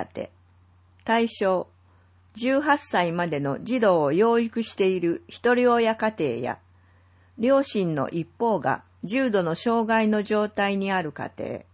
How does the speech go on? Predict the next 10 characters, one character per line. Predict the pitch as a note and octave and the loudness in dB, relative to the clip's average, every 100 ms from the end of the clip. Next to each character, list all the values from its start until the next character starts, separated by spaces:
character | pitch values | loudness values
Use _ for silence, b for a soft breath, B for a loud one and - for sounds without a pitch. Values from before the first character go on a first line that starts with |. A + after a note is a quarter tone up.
| _ _ _ _ _ _ _ _ - | _ _ _ _ _ _ _ _ -4
特 | G3+ G3+ | -2 2
別 | A#3+ C4 C4+ A#3 | 2 2 0 -2
児 | G#3+ | 0
童 | A3 A#3+ | 4 4
扶 | B3 C4 | 2 2
養 | A#3 A3 | 2 2
手 | A3 G3+ B2+ - | 0 -2 -2 -4
当。 | - - _ _ _ _ _ _ _ _ _ | -12 -12 _ _ _ _ _ _ _ _ _
対 | - G#3+ A3 | 0 0 0
象、 | - F#3 E3+ | -2 -2 -2